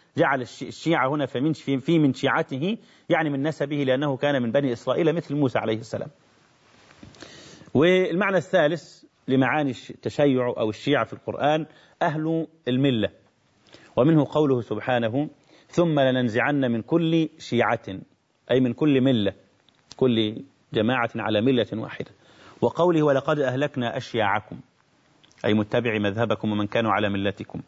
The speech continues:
وقوله: "كما فعل بأشياعهم". وقوله: "وإن من شيعته لإبراهيم"،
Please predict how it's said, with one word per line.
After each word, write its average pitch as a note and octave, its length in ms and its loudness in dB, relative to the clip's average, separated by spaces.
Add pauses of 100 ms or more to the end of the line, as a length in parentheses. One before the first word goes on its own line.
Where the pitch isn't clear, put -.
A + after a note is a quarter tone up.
(440)
وقوله: D3+ 440 2
"كما B2+ 240 0
فعل D3+ 340 2
بأشياعهم". B2 920 0 (800)
وقوله: C#3+ 480 2
"وإن C#3 340 2
من B2+ 100 2
شيعته C3 440 -2
لإبراهيم"، A#2 800 0